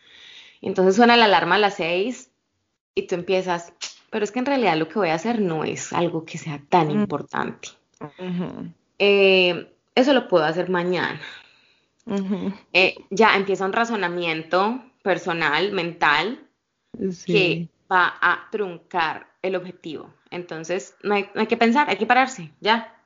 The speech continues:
Speaker 1: <laughs>
Speaker 2: Es cierto.
Speaker 1: Bueno, em, y pues levantarse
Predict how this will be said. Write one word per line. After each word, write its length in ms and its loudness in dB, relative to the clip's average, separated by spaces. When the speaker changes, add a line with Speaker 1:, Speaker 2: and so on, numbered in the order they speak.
Speaker 1:
<laughs> 640 -6
Speaker 2:
Es 180 -2
cierto. 640 -2
Speaker 1:
Bueno, 500 -6
em, 580 -2
y 560 -2
pues 340 0
levantarse 1200 0